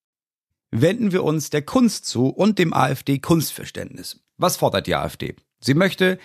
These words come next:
keine Umsatzsteuerpflicht für Musiker, Künstler und freie Pädagogen. Da muss ich jetzt als Künstler sagen, äh, bin ich auch großer Fan von übrigens. Sie schreibt,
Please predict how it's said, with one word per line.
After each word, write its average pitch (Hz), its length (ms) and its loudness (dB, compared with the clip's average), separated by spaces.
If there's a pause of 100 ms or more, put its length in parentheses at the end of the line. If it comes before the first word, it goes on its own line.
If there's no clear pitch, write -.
(140)
keine 208 400 2
Umsatzsteuerpflicht 156 1120 0
für 117 180 2
Musiker, 165 600 4
Künstler 165 520 0
und 117 140 2
freie 147 320 0
Pädagogen. 107 640 -2 (460)
Da - 100 -2
muss 127 140 4
ich 139 80 4
jetzt 131 120 2
als 120 160 0
Künstler 165 360 2
sagen, 139 480 2
äh, 113 200 4
bin 117 140 4
ich 135 60 2
auch 143 180 2
großer 139 260 4
Fan 87 280 -4
von - 180 -6
übrigens. - 540 -4 (920)
Sie 143 180 2
schreibt, - 420 0